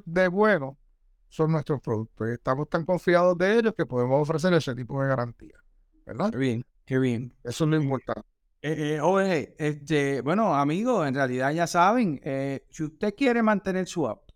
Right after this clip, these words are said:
Speaker 2: si quiere, usted quiere hacer algo de calidad, bien hecho, con productos buenos, que no rompen el bolsillo, pero sabemos que son de alta calidad, para que usted, ¿verdad?, haga un mantenimiento de su auto correcto.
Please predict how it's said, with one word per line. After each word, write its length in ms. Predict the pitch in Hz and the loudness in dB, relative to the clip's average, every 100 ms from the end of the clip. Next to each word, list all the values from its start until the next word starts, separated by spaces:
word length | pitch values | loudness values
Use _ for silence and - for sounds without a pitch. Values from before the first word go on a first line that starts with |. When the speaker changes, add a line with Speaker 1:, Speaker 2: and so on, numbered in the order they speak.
| _ _ | _ _
Speaker 2:
si 160 | - 165 | -8 -2
quiere, 360 | 180 214 - _ _ _ | 0 0 -2 _ _ _
usted 300 | - - 190 | -16 -6 -4
quiere 180 | 247 208 | 0 0
hacer 260 | 180 202 | 0 0
algo 240 | 190 196 190 | 0 0 0
de 100 | 180 | -2
calidad, 560 | 165 131 113 113 120 120 _ _ | -2 -4 -4 -4 -4 -6 _ _
bien 320 | 139 151 165 | -6 -2 2
hecho, 320 | 147 147 139 123 | 2 0 -2 -6
con 140 | 120 | -4
productos 500 | 123 127 131 175 156 | -2 -2 -2 -4 -6
buenos, 480 | 139 135 147 135 - _ - | -4 -2 -2 -2 -6 _ -4
que 160 | 165 | -2
no 160 | 160 185 | 0 0
rompen 400 | 196 196 190 208 | -2 -2 -2 -2
el 100 | 202 | 0
bolsillo, 580 | 165 151 117 220 220 190 | 0 -2 -2 -2 0 0
pero 240 | 147 131 | -2 -2
sabemos 500 | 120 127 123 170 180 | -2 -2 0 0 0
que 120 | - 123 | -4 -10
son 220 | 143 147 | -6 -4
de 80 | 147 | -4
alta 240 | - 165 | -2 -2
calidad, 460 | 165 180 165 135 _ _ | 0 2 2 0 _ _
para 180 | - 127 | -4 -4
que 100 | 120 | -4
usted, 220 | 113 151 | -8 -2
¿verdad?, 340 | 175 151 170 135 | 0 4 4 4
haga 140 | 123 | 2
un 80 | 143 | -2
mantenimiento 680 | 147 151 156 156 160 165 175 | -2 -2 -2 0 -2 -2 0
de 80 | 170 | 0
su 180 | 185 208 | 2 0
auto 240 | 240 - | 0 -4
correcto. 500 | - 139 151 156 - | -6 -2 0 0 -6